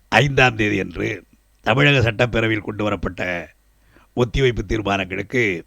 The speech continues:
விரிவாக பதிலளித்தேன். அப்போது நான் பேசும்போது தமிழ்நாட்டை பொறுத்தவரையில் எந்த தீவிரவாத அமைப்பாக இருந்தாலும் அவருடைய வன்முறைகளுக்கோ தீவிரவாத செயல்களுக்கோ இடமில்லை.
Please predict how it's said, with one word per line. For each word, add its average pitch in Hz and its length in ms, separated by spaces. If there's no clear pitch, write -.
விரிவாக 123 380
பதிலளித்தேன். 98 680
அப்போது 113 300
நான் 104 200
பேசும்போது 117 500
தமிழ்நாட்டை 113 500
பொறுத்தவரையில் 95 640
எந்த 127 360
தீவிரவாத 117 500
அமைப்பாக 95 420
இருந்தாலும் 85 480
அவருடைய 104 340
வன்முறைகளுக்கோ 107 680
தீவிரவாத 107 520
செயல்களுக்கோ 98 480
இடமில்லை. 98 480